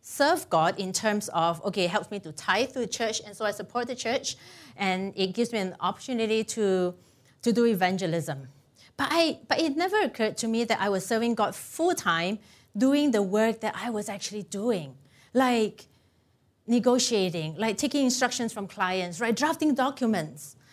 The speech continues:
the work itself. So church, what if you are serving God full-time,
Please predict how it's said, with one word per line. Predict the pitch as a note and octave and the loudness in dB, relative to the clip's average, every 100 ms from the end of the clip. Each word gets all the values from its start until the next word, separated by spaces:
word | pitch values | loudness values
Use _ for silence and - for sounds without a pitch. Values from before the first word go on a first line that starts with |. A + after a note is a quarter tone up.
| - - | -8 2
the | C#4+ | 6
work | A#3+ C#4+ C#4 - | 8 6 4 -2
itself. | A#3 - - A#3 G3+ D#3+ - - _ _ _ _ _ _ _ _ _ _ _ _ _ - - _ _ _ _ _ | -2 -2 -4 -2 -2 -4 -10 -20 _ _ _ _ _ _ _ _ _ _ _ _ _ -20 -20 _ _ _ _ _
So | - E4 | -2 0
church, | D#4 - F4 D4+ | 2 4 4 2
what | C#4 D4+ E4+ | 0 0 2
if | D4 B3 A#3+ | 2 0 0
you | C#4 | 2
are | D4+ | 2
serving | A3 - B3 B3 B3 | 0 0 2 4 4
God | A#3+ | 2
full-time, | - - E4+ F#4+ - D#3+ F#3+ A3+ | -2 -6 0 0 0 -4 -4 -4